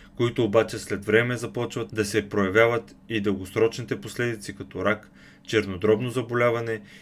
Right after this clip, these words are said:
и разстройство на употребата на веществата, пристрастяване, могат да бъдат опустошителни.“ Алкохолът причинява рак по много начини, обяснява доктор Кевин Шилд, независим учен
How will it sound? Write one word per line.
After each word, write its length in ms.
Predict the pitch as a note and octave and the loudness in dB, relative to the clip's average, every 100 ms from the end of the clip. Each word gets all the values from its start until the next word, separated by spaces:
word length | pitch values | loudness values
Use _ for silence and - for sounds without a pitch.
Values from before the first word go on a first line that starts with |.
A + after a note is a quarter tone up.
| - | -4
и 160 | B2+ G#2 | 0 0
разстройство 760 | G2 - A2 A#2 - B2+ - A2+ | 0 2 2 2 -2 -6 -6 -6
на 200 | G2+ F#2+ | -4 -4
употребата 600 | - - A2 A2 A2 G#2 | -6 4 4 4 -2 -2
на 120 | G2 | -4
веществата, 640 | F#2 - - G#2+ G2+ - - - - _ | -4 -12 -4 -2 -2 -8 -18 -20 -20 _
пристрастяване, 800 | A2 G#2 - F2+ - G#2+ G#2 F#2+ - - | -2 -2 -4 -6 4 4 4 -2 -10 -6
могат 260 | A2 G#2+ A#2 | -2 0 0
да 100 | A2+ | 0
бъдат 280 | A2+ A#2+ A2+ | 0 0 -2
опустошителни.“ 800 | A2 G#2+ - F2+ - - F2+ F2+ - - _ _ - - | -8 -8 -10 -12 -8 -6 -6 -8 -18 -20 _ _ -20 -8
Алкохолът 600 | A2+ - G#2+ C#3+ D#3+ D#3+ | -8 -8 2 4 4 2
причинява 580 | C#3+ C#3 C3+ C3+ C3+ C3 | -4 -4 -2 0 2 2
рак 200 | C3+ C3+ - | 2 -2 -12
по 100 | G#2 | -8
много 320 | G2 A#2 B2 | -2 -2 -2
начини, 400 | A#2 B2 B2 F2+ - - | -2 -4 -4 -14 -16 -8
обяснява 600 | G2+ G2 F#2 A#2 B2 B2+ | -8 -6 -6 -6 -4 -6
доктор 460 | G2+ G2 - G#2+ - | -6 -6 -6 -8 0
Кевин 480 | A2+ A#2 A#2 A2+ G2+ | 2 2 0 -6 -12
Шилд, 340 | - G#2 G2+ G2 - - | -6 0 0 -2 -14 -6
независим 580 | G2 G2 C3 C3 C3+ | -4 -2 -4 -2 -2
учен 380 | B2 - B2+ B2 | -2 -2 -2 -4